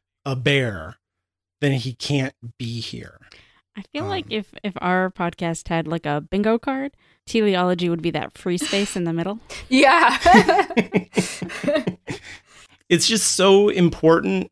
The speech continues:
Speaker 1: Uh, I think that people, like, understand that this idea is, like,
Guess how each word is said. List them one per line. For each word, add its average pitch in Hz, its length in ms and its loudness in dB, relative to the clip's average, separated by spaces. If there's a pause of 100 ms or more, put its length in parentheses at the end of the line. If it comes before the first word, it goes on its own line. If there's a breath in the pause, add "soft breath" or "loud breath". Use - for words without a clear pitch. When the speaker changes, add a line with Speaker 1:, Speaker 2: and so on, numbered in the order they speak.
Speaker 1:
Uh, 139 480 0 (160)
I 151 140 2
think 180 400 4
that 151 240 2
people, 160 340 0
like, 143 320 0
understand 151 720 0
that 143 160 0
this 143 200 -2
idea 135 480 0
is, 143 180 0
like, 117 240 -8